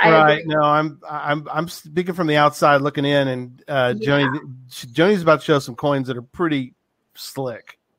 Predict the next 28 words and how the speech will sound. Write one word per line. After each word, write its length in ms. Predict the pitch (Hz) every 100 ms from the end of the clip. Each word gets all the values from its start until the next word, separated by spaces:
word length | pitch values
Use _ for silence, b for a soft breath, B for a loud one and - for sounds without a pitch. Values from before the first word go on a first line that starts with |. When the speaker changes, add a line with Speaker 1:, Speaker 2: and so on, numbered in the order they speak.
| _
Speaker 2:
I 60 | 135 226
think 120 | 202
Speaker 1:
Yeah. 480 | 127 - _ - 214
Speaker 2:
I'm 80 | 277
not, 340 | 226 165 - b b
I'm 60 | -
kinda 120 | 269
like 140 | 190 135
Jesse. 300 | 156 160 147
It's 120 | 131
like, 160 | 147 143
I 80 |
like 240 | 143 156 208
a 60 | 208
geocoin. 540 | 226 226 240 226 220
I've 120 | 156
got 160 | 160 180
a 40 |
few 280 | 180 185 190
behind 360 | 165 175 185 196
me 140 | 196
and 100 | 190
stuff, 320 | - 185 190 190
but 300 | 165 131 131 - b b b b b _ _ -
man, 840 | 113 123 139 160 156 131 107 98 -
these 280 | 131 165 127
are 120 | -
cool. 600 | - 110 127 - - -